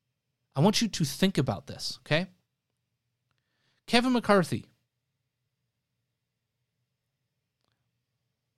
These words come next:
We watched him tell the world in January to gain power, right?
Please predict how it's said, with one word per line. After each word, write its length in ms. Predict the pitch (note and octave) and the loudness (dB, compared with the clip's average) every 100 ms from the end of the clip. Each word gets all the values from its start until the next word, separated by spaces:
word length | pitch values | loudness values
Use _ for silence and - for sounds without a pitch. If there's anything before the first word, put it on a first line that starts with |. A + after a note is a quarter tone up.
| _ _ _ _ _ _ - | _ _ _ _ _ _ -10
We 140 | C3 F3+ | 0 2
watched 380 | F3 B3 - B3 | 4 2 2 2
him 280 | A#3+ A3 - _ _ _ - | 2 2 -6 _ _ _ -4
tell 340 | - G3 G#3+ | 4 6 6
the 140 | G3+ | 4
world 540 | E3 C3 F3 F3 A#2 B2 | 0 4 6 6 4 0
in 240 | C#3 C3+ | 2 2
January 580 | C3 D3+ D3 A#2 A2 A2 | 4 4 4 2 0 0
to 140 | C3 | -2
gain 300 | A#2+ C#3+ D3 | -2 0 0
power, 340 | C3+ D3+ A#2+ G#2+ | 2 2 2 0
right? 300 | A2+ C3 | 0 0